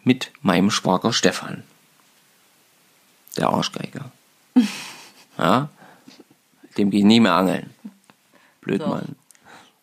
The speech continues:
Speaker 2: Machst
Speaker 1: Ja.
Speaker 2: du doch sowieso.
Speaker 1: Natürlich geh ich noch mit dem angeln. Aber, <laughs> ähm, ja, wir haben ja auch noch ein neues Ziel. Das muss dann wahrscheinlich nach der Schonzeit stattfinden. Aber,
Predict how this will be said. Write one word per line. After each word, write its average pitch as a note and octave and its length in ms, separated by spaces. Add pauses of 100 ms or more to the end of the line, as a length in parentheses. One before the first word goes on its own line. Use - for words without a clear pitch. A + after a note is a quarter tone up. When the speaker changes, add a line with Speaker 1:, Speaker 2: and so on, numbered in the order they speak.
(200)
Speaker 2:
Machst F3+ 200
Speaker 1:
Ja. - 60
Speaker 2:
du - 60
doch D#3 120
sowieso. E3 560 (140)
Speaker 1:
Natürlich A#2+ 540
geh B2 140
ich A2+ 40
noch G#2+ 140
mit G#2 100
dem G2+ 140
angeln. G2 340 (320)
Aber, E3+ 400 (180)
<laughs> - 180
ähm, C#3 360 (200)
ja, B2 320 (180)
wir A#2+ 80
haben C3 120
ja A#2 100
auch A2+ 160
noch A#2 180
ein G#2+ 140
neues G#2+ 420
Ziel. G#2+ 420 (560)
Das - 220
muss G#2+ 200
dann G2 200
wahrscheinlich G2+ 340
nach G#2 200
der A#2 120
Schonzeit A2+ 420
stattfinden. A#2 720 (500)
Aber, F#2 840